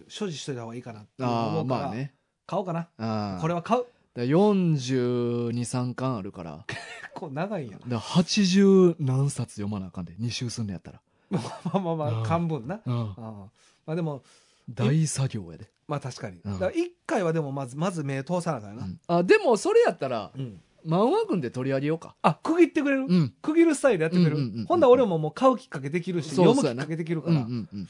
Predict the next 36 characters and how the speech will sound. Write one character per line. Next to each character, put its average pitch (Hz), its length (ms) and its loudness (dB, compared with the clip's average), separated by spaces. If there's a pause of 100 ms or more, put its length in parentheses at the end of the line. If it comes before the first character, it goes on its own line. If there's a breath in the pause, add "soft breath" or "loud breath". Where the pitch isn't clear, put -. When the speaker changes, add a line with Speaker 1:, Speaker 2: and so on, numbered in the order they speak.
(140)
Speaker 2:
そ 226 180 6
う 233 40 4
し - 100 0
よ 180 100 2
う。 160 60 -10 (220)
Speaker 1:
そ - 160 4
れ 381 80 8
は 339 140 10
嬉 330 280 6
し - 40 -4
い 185 40 0
か 160 60 4
も。 160 80 4
Speaker 2:
漫 - 20 4
画 - 0 -
軍 - 0 -
で - 0 -
取 - 0 -
り 156 60 2
上 156 60 0
げ 151 80 -2
よ 143 140 -2 (400)
う。 - 40 -12
Speaker 1:
し-、 226 60 -2
や 247 80 2
っ 240 40 -2
て 254 100 0
や 247 40 6
っ - 40 4
て。 220 180 -2
Speaker 2:
う 147 40 0
ん 151 40 0
う - 20 -2
ん 107 160 -6
う 120 120 -8
ん。 - 60 -12